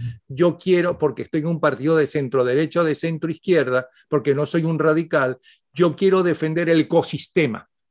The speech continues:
Y dentro de mi partido, ¿no? Yo lo voy a defender, voy a hacer un grupo,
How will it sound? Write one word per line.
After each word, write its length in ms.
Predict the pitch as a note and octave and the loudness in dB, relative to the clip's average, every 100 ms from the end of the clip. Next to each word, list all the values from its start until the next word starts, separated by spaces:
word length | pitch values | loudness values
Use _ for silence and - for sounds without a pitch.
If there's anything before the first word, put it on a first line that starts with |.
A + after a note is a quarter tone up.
| _ _ _ _ | _ _ _ _
Y 140 | D4+ F#3+ | 2 6
dentro 800 | G3 F3+ D#3+ - F3 D3+ - - | 6 6 2 0 4 4 2 -4
de 220 | C3+ C#3 | -2 2
mi 140 | G#3+ | 2
partido, 720 | C#4+ C4+ F3+ G3+ D3 A#2+ C3+ _ _ _ _ - | 2 0 0 0 0 -2 -4 _ _ _ _ -12
¿no? 260 | F3 A#3 _ _ | -12 -12 _ _
Yo 260 | B2 D#3 D3 | 0 6 8
lo 160 | E3 F3 | 8 6
voy 260 | D3 D#3 | 4 4
a 80 | F#3+ | 4
defender, 640 | F#3 F#3 G3 D#3+ C3 C3+ - _ _ _ | 2 0 -4 -2 -2 -4 -8 _ _ _
voy 380 | C#3+ C3 D#3 D#3+ | -2 4 4 6
a 40 | |
hacer 220 | F3 F3+ F3 | 2 2 2
un 160 | F#3 | 2
grupo, 500 | F#3+ F3 C3+ C#3+ - | 2 2 0 -6 -10